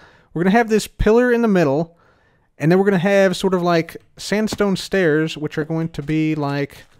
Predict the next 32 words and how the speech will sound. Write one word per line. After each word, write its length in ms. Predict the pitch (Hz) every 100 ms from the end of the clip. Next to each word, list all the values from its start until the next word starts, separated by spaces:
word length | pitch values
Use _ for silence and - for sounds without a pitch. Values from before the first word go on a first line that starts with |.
| _ _ _ -
alternating 520 | 151 165 180 180 180
like 260 | 170 156 -
this, 380 | 202 233 - - _ _ _ _ _ _ _ _ _ _ _ -
and 140 | 127
like 360 | 123 120 113 -
this, 560 | 190 196 185 - - - _ _ _ _ _ _ _ _ _ -
and 300 | 135 120 123
like 500 | 123 120 120 120 _ _ _ -
that, 540 | 180 190 190 - - - -
and 200 | 127 135
then 120 | 127
all 180 | 147 170
the 80 | 170
way 180 | 165
up. 260 | 147 143 - - - _
So 100 | -
this 80 | 165
is 40 | 196
gonna 140 | 208
be, 80 | 202
like, 200 | 190 165
our 120 | 147
snaking 760 | - - 160 175 175 185 175 170
here. 580 | - 175 131 120 135 - _ _ _ _ _ _ -
And 160 | 151
then 480 | 165 175 175 175 170 _
we'll 160 | 170 160
have 540 | 175 170 165 160 156 -
a 80 | 151
couple 320 | - 208 220
of 120 | 185
blocks 680 | 160 185 190 - - -